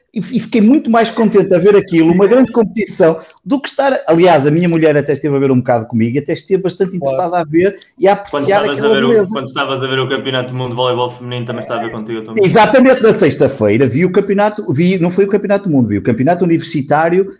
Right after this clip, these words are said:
Speaker 1: Americano de
Speaker 3: Universitário
Speaker 1: Voleibol
Speaker 3: ainda
Speaker 1: Feminino
Speaker 3: para mais.
Speaker 1: de praia. Então é o
Speaker 3: Universitário.
Speaker 1: Ma-, March Madness, que agora já vai em maio, não é? Porque há algumas competições que não têm tanta importância como o basquete. Pá, um gajo não, o futebol
Speaker 2: A
Speaker 1: não tem
Speaker 2: única
Speaker 1: sido
Speaker 2: coisa que me conforta aí é saber que a Sónia depois vai usar isso no teu divórcio, não é?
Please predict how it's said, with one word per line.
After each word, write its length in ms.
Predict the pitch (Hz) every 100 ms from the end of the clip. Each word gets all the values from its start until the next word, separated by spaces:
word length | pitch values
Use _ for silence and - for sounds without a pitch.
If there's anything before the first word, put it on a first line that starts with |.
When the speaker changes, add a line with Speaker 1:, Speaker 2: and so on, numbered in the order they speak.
| _
Speaker 1:
Americano 560 | 117 120 113 131 151 170
de 60 | -
Speaker 3:
Universitário 260 | 180 180
Speaker 1:
Voleibol 80 | 185
Speaker 3:
ainda 140 | 202 127
Speaker 1:
Feminino 300 | 226 233 220
Speaker 3:
para 140 | 214
mais. 260 | 220 202 269
Speaker 1:
de 80 | 262
praia. 260 | 220 196 - - -
Então 280 | 110 120 101
é 160 | 98
o 40 | 98
Speaker 3:
Universitário. 320 | 95 123 131
Speaker 1:
Ma-, 20 |
March 320 | 117 127 113 135
Madness, 420 | 156 202 214 -
que 100 | 117
agora 180 | 127 131
já 120 | 135
vai 160 | 143
em 40 | 143
maio, 340 | 147 170 185
não 80 | 131
é? 40 | 131
Porque 160 | -
há 20 | 107
algumas 240 | 113 117
competições 380 | 120 117 117 120
que 60 |
não 80 | 131
têm 120 | 131
tanta 220 | 131 123 131
importância 400 | - 139 131 131
como 140 | 123
o 40 |
basquete. 320 | 101 90 - _ _ _ -
Pá, 220 | 427 -
um 60 | 139
gajo 260 | 127 120 123
não, 360 | 127 123 123
o 60 | 127
futebol 220 | - 160
Speaker 2:
A 40 | 185
Speaker 1:
não 120 | 170
tem 100 | 220
Speaker 2:
única 80 | 220
Speaker 1:
sido 140 | 233 185
Speaker 2:
coisa 200 | 208 202
que 80 | 196
me 80 |
conforta 580 | 190 202 160 202 185 175
aí 200 | 160 170
é 80 | 180
saber 300 | 180 175 175
que 80 | 180
a 60 |
Sónia 360 | 165 175 175 170
depois 220 | 160 170
vai 160 | 170 165
usar 260 | 156 165 160
isso 160 | 160
no 80 | 165
teu 140 | 151
divórcio, 500 | 151 156 147 143 -
não 120 | 120
é? 100 | 117